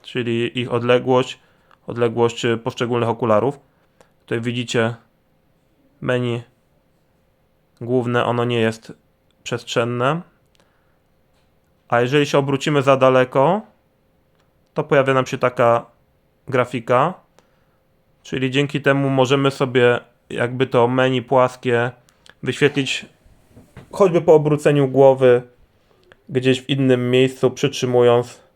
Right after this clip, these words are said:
wskazany przycisk na padzie.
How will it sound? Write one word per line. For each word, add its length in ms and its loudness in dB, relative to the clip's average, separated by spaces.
wskazany 500 0
przycisk 680 -8
na 160 -2
padzie. 400 -2